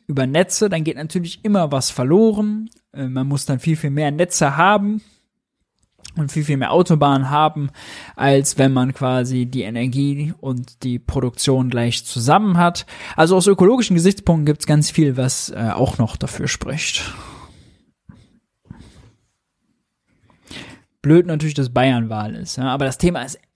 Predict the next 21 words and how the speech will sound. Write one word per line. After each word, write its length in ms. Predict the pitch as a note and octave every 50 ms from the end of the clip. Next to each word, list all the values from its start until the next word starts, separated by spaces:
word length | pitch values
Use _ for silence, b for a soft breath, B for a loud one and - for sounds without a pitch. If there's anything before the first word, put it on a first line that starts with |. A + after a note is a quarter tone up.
| _ - -
eigentlich 340 | C#3 D#3+ E3 D#3+ C#3+ - -
auch 80 | C3+
schon 180 | C3+ - - -
alt, 300 | - C#3 C#3 C3+ - -
also 180 | - C3 B2 B2+
mehrere 460 | C3+ D3 E3+ F3+ E3+ D#3+ D3 C3+ C#3
Jahre 460 | C3 B2 B2 A#2 B2+ C3+ A#2+ A#2+ -
alt, 280 | - B2 C3+ D3+ E3 - B B B B B B B B B -
die 420 | C#3 C3+ C3+ C3 C3 B2 A#2+ - -
bundeseinheitlichen 1300 | B2+ A#2+ D#3 F3 F#3+ F#3 D#3+ - A#2+ C#3+ D3 D3 C#3+ C3+ C3 C3+ C#3 C#3 C3 - - C#3 C3 B2+ B2 B2 - _ _ _ - - -
Netzgelte 640 | - C#3 C#3+ C#3 - - - C#3+ B2+ B2 - C3 A#2
für 100 | - A#2+
die 120 | A#2+ -
Übertragungsnetzbetreiber, 1500 | - B2+ C#3+ D3+ - - - G3 G#3+ A3+ G3 F#3 D3+ B2+ - - B2+ B2 A2 - - C3 - - - A#2 B2 C3+ F3+ G3 -
für 140 | - C#3+ C3
die 120 | C#3 C3
Autobahn, 720 | A2 C3+ E3 - D3+ B2 A2+ A#2 A2+ C#3 F#3+ G#3+ G3+ - -
nicht 260 | B2 C3 B2 - -
für 220 | - - B2+ A#2 A2+
Landstraßen 760 | A2 A#2 B2+ D3 D3 - - - E3+ E3+ E3 D#3 - D#3+ C#3+
und 320 | - A2 A2+ - - -